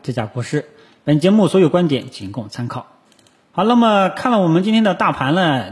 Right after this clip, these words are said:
再次冲高回落啊，此时呢，我们只能以呵呵的态度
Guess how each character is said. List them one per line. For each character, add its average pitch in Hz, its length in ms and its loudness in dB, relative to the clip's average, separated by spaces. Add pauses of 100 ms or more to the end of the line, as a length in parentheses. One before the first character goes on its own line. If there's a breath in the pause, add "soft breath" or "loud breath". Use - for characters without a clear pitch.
再 208 140 2
次 143 180 -6
冲 151 220 -6
高 151 120 2
回 117 200 -10
落 139 180 -2
啊， 101 320 -12
此 - 180 -12
时 143 140 -6
呢， 202 160 0
我 135 120 0
们 151 360 2
只 131 140 -12
能 151 200 0
以 98 300 -10
呵 - 380 -2
呵 254 240 -2
的 220 200 -2
态 - 220 -4
度 117 180 -12